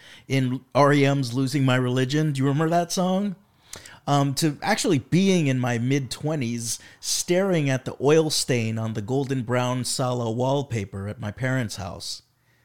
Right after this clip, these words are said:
But it was when I first picked up the Red Hot Chili Peppers' Blood Sugar Sex Magik C D from Specs Music and Movies,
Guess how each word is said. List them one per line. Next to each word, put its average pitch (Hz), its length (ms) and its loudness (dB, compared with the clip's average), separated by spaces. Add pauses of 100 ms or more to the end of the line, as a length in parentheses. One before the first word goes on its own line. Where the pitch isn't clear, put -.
(240)
But 135 140 0
it 147 80 -4
was 160 340 0 (300)
when 151 160 0
I 139 140 0 (160)
first 320 380 -2
picked 147 320 -4
up 117 320 -2
the 120 80 -4
Red 127 180 -2
Hot 123 240 -4
Chili 233 340 -2
Peppers' 110 540 -6
Blood 147 460 -6
Sugar 139 340 -4
Sex - 340 -6
Magik 175 560 -4
C 120 240 -4
D 113 220 -4
from 113 260 -8
Specs - 480 -4
Music 143 380 -4
and 127 140 -4
Movies, 185 580 -2